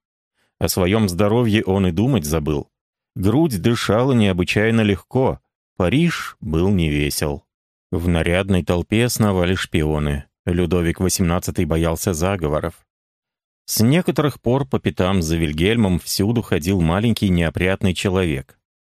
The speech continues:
белокурый, с водянистыми глазами. Человек был терпелив, заходил за Вильгельмом в кабачки и рассматривал в Лувре старые картины.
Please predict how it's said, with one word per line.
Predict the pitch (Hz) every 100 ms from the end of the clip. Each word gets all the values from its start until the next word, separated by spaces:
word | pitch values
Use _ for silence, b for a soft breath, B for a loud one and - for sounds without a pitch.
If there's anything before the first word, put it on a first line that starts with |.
| _ -
белокурый, | 85 98 82 - 113 120 120 - _ _ _
с | -
водянистыми | 92 92 95 95 - 92 82
глазами. | 85 82 71 65 65 82 - _ _ _ _ -
Человек | 120 107 104 151 120
был | 127 135
терпелив, | - 113 117 82 82 - _ _ _ _
заходил | 87 95 - 80 98 107
за | 80 85
Вильгельмом | 85 78 90 85 82 -
в |
кабачки | - 82 78 - 139 160
и | - 92
рассматривал | 98 - - 98 135 - 127 120 110
в | 82
Лувре | 98 110 101 95 _ _ -
старые | - 80 80 76
картины. | - 78 - 78 69 69